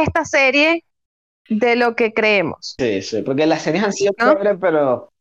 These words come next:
Speaker 2: pero siempre hay algo que no cuadra mucho al final.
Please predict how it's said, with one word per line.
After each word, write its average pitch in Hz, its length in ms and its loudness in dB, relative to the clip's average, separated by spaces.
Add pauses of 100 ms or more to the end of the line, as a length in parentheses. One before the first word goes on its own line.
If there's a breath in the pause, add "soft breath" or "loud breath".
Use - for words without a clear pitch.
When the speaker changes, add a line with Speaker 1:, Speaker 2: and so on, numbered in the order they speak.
Speaker 2:
pero 165 140 -4
siempre 180 320 -2
hay 208 100 0
algo 202 300 2
que 190 160 -2
no 165 460 0
cuadra 165 360 2
mucho 151 720 -2
al 127 140 -4
final. 113 340 -6